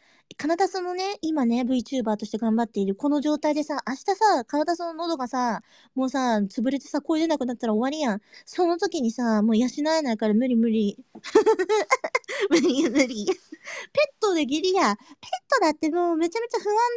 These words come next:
だよ。もうカナタソがさ、もう来年さ、もう何にもできなくなったらどうしようとか思ってさ、絶対に絶対に、でも、この命を守ってみせると思いながら頑張ってるよ。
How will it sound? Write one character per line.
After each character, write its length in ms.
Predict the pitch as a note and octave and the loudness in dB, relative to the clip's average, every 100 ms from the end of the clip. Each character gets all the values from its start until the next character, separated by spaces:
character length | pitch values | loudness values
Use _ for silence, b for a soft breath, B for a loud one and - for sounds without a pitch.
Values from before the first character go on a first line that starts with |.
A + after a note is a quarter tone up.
| A#4 | -4
だ 60 | F#4 | -4
よ。 100 | D4 | -4
も 100 | C#4 | -4
う 40 | |
カ 120 | C#4+ | -4
ナ 120 | E4+ F4+ | -4 -2
タ 140 | F#4+ | -4
ソ 80 | G#4 | -4
が 80 | G4+ | -6
さ、 280 | A4+ G4+ F#4+ | -4 -4 -4
も 120 | F4+ | -6
う 60 | F#4 | -8
来 240 | F#4 G#4 | -6 -6
年 220 | G#4+ G#4+ A#4+ | -6 -8 -4
さ、 260 | A#4 G#4+ | 0 2
も 160 | G4+ G4+ | 2 -2
う 40 | |
何 180 | G4+ G#4 | -4 -2
に 80 | A4 | -2
も 80 | A4+ | -2
で 100 | A4+ | -2
き 100 | A#4 | -4
な 80 | G#4 | -6
く 100 | G4+ | -6
な 60 | |
っ 40 | A4 | -6
た 120 | G#4+ | -8
ら 80 | A4 | -8
ど 80 | G#4+ | -6
う 160 | C5+ | -6
し 100 | B4 G#4+ | -4 -4
よ 80 | G4+ | -4
う 20 | |
と 80 | F4+ | -8
か 100 | E4+ | -8
思 140 | D4+ | -8
っ 40 | |
て 100 | C#4+ | -10
さ、 260 | - D4 C#4 B B - | -10 -8 -8 B B -4
絶 180 | G4 | -4
対 200 | - G4+ | -2 -4
に 120 | G4+ G4+ | -2 -4
絶 140 | G#4 | -4
対 180 | - G4+ | -2 -4
に、 80 | F4+ | -2
で 100 | G4+ | -4
も、 100 | G4 G4+ B B - | -4 -6 B B -4
こ 140 | G#4+ | -2
の 140 | G4 | -2
命 280 | G4+ G4+ - | -2 -4 -2
を 60 | A4 | -2
守 180 | G4+ F#4+ | 0 -2
っ 20 | A#4 | -4
て 140 | A4+ | -4
み 60 | A4+ | -2
せ 120 | A#4 | 0
る 100 | A4 | 0
と 80 | G#4 | 2
思 180 | D#4 C#4 | 0 0
い 40 | |
な 100 | C#4+ | 0
が 100 | C#4+ | 0
ら 100 | D4 C#4+ | 0 0
頑 160 | C#4+ | 2
張 80 | D4 | 2
っ 60 | C#4+ | 2
て 120 | C#4+ | 0
る 100 | A3+ | 0
よ。 140 | G#3 | -4